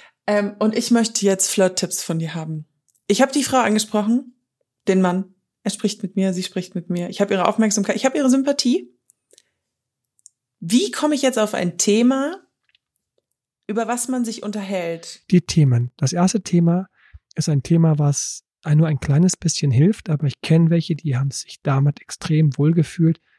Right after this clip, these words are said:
Speaker 2: Es war Astrologie. Das war nicht mein Hauptthema. Das, ja, schau, ich hab, ich hab mich schon so auf das Gesicht gefreut. Alter Schwede. Echt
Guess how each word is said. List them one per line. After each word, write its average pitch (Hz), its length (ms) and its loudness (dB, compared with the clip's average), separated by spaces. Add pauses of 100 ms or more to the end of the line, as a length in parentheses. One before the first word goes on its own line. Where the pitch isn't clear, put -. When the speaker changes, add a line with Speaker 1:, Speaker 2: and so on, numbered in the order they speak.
(200)
Speaker 2:
Es - 220 -8
war 185 380 2 (1800)
Astrologie. 151 800 2 (140)
Das 123 160 2
war 196 60 2
nicht 190 140 4
mein 208 280 2
Hauptthema. 135 540 -4 (920)
Das, - 580 -2
ja, 147 300 2
schau, 185 260 0
ich - 120 -10
hab, 202 100 -2
ich - 180 -6
hab 175 80 4
mich 180 100 6
schon 175 120 4
so 180 80 2
auf 160 60 2
das - 180 0
Gesicht 147 280 4
gefreut. 147 500 2
Alter 160 360 -4
Schwede. 151 460 2 (180)
Echt 156 260 2